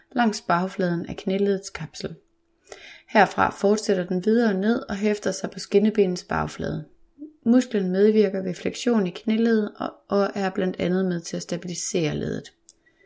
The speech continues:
Fodens anatomi og fysiologi. I denne bog er der gø-, gjort særlig meget ud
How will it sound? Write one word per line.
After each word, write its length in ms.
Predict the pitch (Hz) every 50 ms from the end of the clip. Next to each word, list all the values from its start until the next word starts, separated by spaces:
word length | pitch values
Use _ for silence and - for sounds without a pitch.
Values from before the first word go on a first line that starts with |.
| _ _ _ _ - - - - - - - _ _ _ _ _ _ _
Fodens 460 | - - 269 262 247 220 202 190 - -
anatomi 600 | - 202 196 196 196 - 214 190 185 185 180 - - -
og 80 | 185
fysiologi. 640 | - - 190 - - - 190 180 - - - - - _ _ _ _ _ _ _ _ _ _ _ _ - _ - - - - - - - - _ _ _ _ -
I 80 | - 220
denne 280 | 220 233 233 247 262
bog 180 | 254 262 226 208
er 40 | 180
der 60 | 175
gø-, 300 | - - 170 170 - -
gjort 260 | - - 185 180 175 -
særlig 360 | - - 190 185 208 220 226
meget 300 | 214 190 180 180 190 214
ud 220 | - 226 226 220